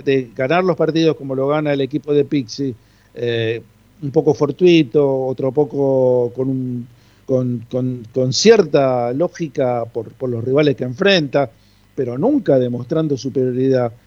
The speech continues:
Este, yo ajustaría algunas tuerquitas, ¿eh? Apretaría algunos,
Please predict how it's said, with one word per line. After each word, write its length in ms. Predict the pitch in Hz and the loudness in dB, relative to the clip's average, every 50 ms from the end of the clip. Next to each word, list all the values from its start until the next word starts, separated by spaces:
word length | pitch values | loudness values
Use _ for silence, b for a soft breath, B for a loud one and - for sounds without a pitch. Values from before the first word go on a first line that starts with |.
| b b b b | b b b b
Este, 380 | - - 127 120 - - 123 120 | -6 -6 -6 -4 -4 -4 -4 -4
yo 320 | 107 - 185 226 240 214 | 0 2 4 4 6 4
ajustaría 580 | 170 139 - - 120 113 131 131 127 135 139 131 | 4 0 -2 -6 -18 -8 -4 -2 0 2 2 2
algunas 280 | 131 117 117 117 113 110 | 0 -2 -4 -6 -6 -6
tuerquitas, 580 | - 120 110 110 101 120 113 - 113 104 98 - | -6 -6 -8 -6 -8 -8 -10 -8 -10 -10 -4 2
¿eh? 120 | 143 165 170 | 4 4 4
Apretaría 880 | 156 135 127 113 123 127 - 127 135 117 135 135 156 208 226 208 175 151 | 4 2 0 -2 -4 -4 -2 -2 -2 2 2 4 4 6 6 6 6 4
algunos, 360 | 143 135 139 147 147 143 135 | 4 0 -2 -4 -6 -6 -8